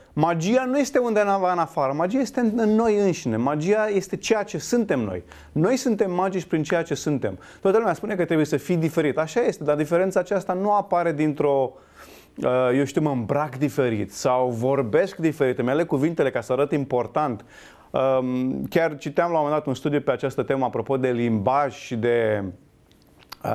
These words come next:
um, cuvintele alese de către anumite persoane, uh, și studiul respectiv evidenția faptul că oamenii care,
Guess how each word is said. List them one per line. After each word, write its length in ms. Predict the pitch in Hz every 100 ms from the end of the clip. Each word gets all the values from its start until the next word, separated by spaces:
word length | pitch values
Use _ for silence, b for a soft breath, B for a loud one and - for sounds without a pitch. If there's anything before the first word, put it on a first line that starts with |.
| 107 104
um, 500 | 101 98 95 95 95 B B B B -
cuvintele 640 | 139 120 180 226 196 156
alese 640 | 135 127 131 160 - 120 117
de 140 | 120
către 680 | 120 110 113 107 104 98 98
anumite 340 | 107 107 123 165
persoane, 600 | 127 104 131 147 180 180 B B B B
uh, 280 | 131 127 131
și 260 | - 143 139
studiul 340 | - 185 196
respectiv 420 | 185 - 135 180
evidenția 640 | 180 151 147 147 131 196 202
faptul 380 | 190 185 180 165
că 120 | 151
oamenii 580 | 131 180 208 196 170 143
care, 680 | 151 143 131 123 113 110